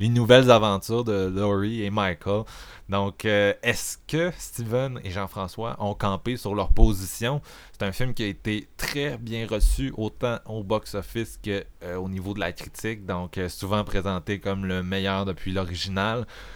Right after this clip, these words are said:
Euh, il a complètement explosé le box-office, meilleur premier week-end pour un, un, un film de Blumhouse. Euh,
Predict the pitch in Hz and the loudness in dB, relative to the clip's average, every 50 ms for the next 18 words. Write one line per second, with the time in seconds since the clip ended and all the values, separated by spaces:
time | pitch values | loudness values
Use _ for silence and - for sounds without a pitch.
0 | - - - - 92 92 92 92 92 92 90 90 92 92 87 85 - - 120 117 | -16 -14 -10 -6 -4 -2 -2 0 0 0 0 -2 -2 -2 -2 -4 -2 0 0 2
1 | 107 98 101 - - 107 107 107 101 - - - - - - 110 107 107 104 104 | 2 0 -4 -4 -2 0 0 0 0 -4 -8 -14 -10 0 2 4 4 4 2 2
2 | 101 90 95 107 110 107 104 101 95 95 92 85 80 101 101 98 - - 104 92 | 0 0 0 0 0 0 0 0 -2 -2 -2 -2 0 0 0 0 -2 -6 -8 -8
3 | - - - 113 110 - - 101 95 92 95 95 101 98 - - - 101 95 98 | -8 -6 -8 -8 -8 -6 -6 -4 -2 0 0 0 4 6 6 8 8 6 4 0
4 | 98 95 92 90 80 - 101 101 98 98 95 - 101 92 90 90 87 - - - | -2 -2 -2 -4 -2 -2 -2 -2 0 -2 -4 -2 0 0 0 0 -4 -6 -10 -12
5 | - 98 95 90 87 85 - 92 95 90 - - 98 95 95 92 90 87 92 87 | -10 -8 -6 -6 -6 -6 -6 -6 -8 -6 -4 -6 -6 -4 -4 -4 -4 -2 -2 -4
6 | 87 - 95 101 104 107 107 104 - - - - - - - - - - 90 90 | -2 -2 0 0 2 2 2 0 -2 -6 -14 -18 -16 -16 -16 -16 -10 -6 -4 -2
7 | 87 87 85 82 82 | -2 0 0 -2 -2